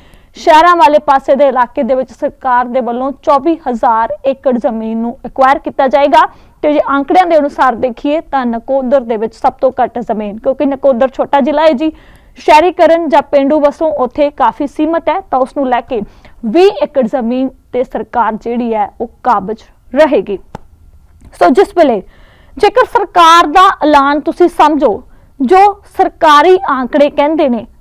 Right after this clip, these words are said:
ਜੋ ਸਰਕਾਰੀ ਦਸਤਾਵੇਜ਼ ਕਹਿੰਦੇ ਨੇ, ਉਸ ਦੇ ਅਨੁਸਾਰ ਜਿਸ ਵੇਲੇ ਸਰਕਾਰ ਕਿਸਾਨਾਂ ਦੇ ਕੋਲੋਂ ਇਹ ਜ਼ਮੀਨ ਐਕਵਾਇਰ ਕਰੇਗੀ ਤਾਂ ਉਹ ਜ਼ਬਰਦਸਤੀ ਨਹੀਂ ਹੋਏਗੀ,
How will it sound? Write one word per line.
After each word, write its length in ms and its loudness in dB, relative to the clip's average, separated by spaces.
ਜੋ 100 0
ਸਰਕਾਰੀ 560 2
ਦਸਤਾਵੇਜ਼ 680 0
ਕਹਿੰਦੇ 380 0
ਨੇ, 140 -8
ਉਸ 100 2
ਦੇ 120 2
ਅਨੁਸਾਰ 420 -2
ਜਿਸ 320 -4
ਵੇਲੇ 400 4
ਸਰਕਾਰ 560 4
ਕਿਸਾਨਾਂ 600 -2
ਦੇ 120 0
ਕੋਲੋਂ 420 2
ਇਹ 140 2
ਜ਼ਮੀਨ 480 -2
ਐਕਵਾਇਰ 460 0
ਕਰੇਗੀ 640 -2
ਤਾਂ 100 0
ਉਹ 80 0
ਜ਼ਬਰਦਸਤੀ 720 0
ਨਹੀਂ 240 -2
ਹੋਏਗੀ, 380 0